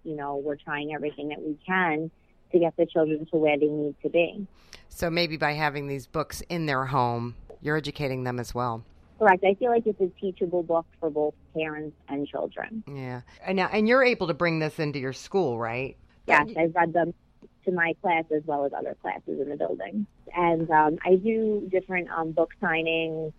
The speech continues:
Speaker 1: um, throughout, you know, Long Island, Staten Island.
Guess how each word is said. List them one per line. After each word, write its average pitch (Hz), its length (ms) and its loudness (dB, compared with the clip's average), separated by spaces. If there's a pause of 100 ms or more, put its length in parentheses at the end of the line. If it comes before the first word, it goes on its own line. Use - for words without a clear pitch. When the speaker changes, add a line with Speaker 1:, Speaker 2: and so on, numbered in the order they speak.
Speaker 1:
um, 147 460 -2
throughout, 147 560 8 (100)
you 160 140 -6
know, 135 240 -4
Long 139 360 -4
Island, 196 540 0
Staten 170 300 0
Island. 165 840 -6